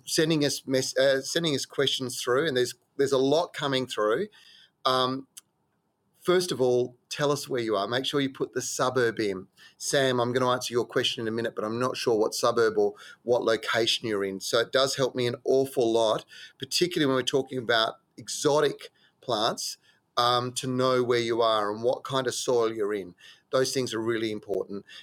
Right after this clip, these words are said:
And if you like what we're doing this morning, please hit that like button. It shares it with your friends. Um, we're very fortunate to have the support of the Water Corporation to produce this, because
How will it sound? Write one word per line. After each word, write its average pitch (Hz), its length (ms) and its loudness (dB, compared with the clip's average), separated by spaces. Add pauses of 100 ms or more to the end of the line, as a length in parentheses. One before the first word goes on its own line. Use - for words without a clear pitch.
(100)
And 139 120 2
if 147 140 0
you 156 80 4
like 151 380 2
what 143 200 2
we're 131 160 4
doing 127 320 4
this 127 240 0
morning, 117 360 0
please 185 320 0
hit 180 160 -2
that 135 180 2
like 120 260 0
button. 101 220 -2
It 104 100 -6
shares 151 380 0
it 135 100 -2
with 113 120 -10
your 110 160 0
friends. 160 580 -2 (380)
Um, 120 380 2
we're 165 160 2
very 196 200 4
fortunate 143 480 0
to 107 60 -6
have 117 120 -6
the 110 60 -14
support 120 380 -2
of 120 40 -4
the 123 60 -2
Water 110 240 -2
Corporation 107 560 -2
to - 60 -14
produce 120 420 -4
this, - 300 -8
because - 360 -2